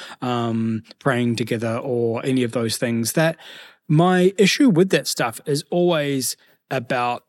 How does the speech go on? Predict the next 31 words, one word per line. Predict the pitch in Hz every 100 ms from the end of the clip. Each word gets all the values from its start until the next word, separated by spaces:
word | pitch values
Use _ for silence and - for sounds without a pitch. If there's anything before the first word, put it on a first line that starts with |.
| -
um, | 127 120 120 120 117 113 -
when | 143 143
they're | 139
not | 131 135 139 _ -
collaborative, | 131 117 117 131 156 208 170 -
when | 139 131
they're | 131 131 123 127 -
manipulative, | 123 120 139 - 123 110 110 147 - - - 196 - 214 233 -
<laughs> |
um, | 143 143 139 135 - -
when | 160 160
you | 151
don't | 127 156 190
show | - 151 143 131
the | 120
working, | 127 147 - 110 151 147 -
when | 143
you | 135
don't | 147 156
say, | - 139 127 123 120 - -
"We | 135 151 156
are | 147 135
doing | 139 139 131 123
this | 110 135 -
thing | 180 175 156
to | 139
open | 160 139 135
ourselves | 131 - 131 113
to | - 143
this | - 143
experience, | - - 139 131 123 123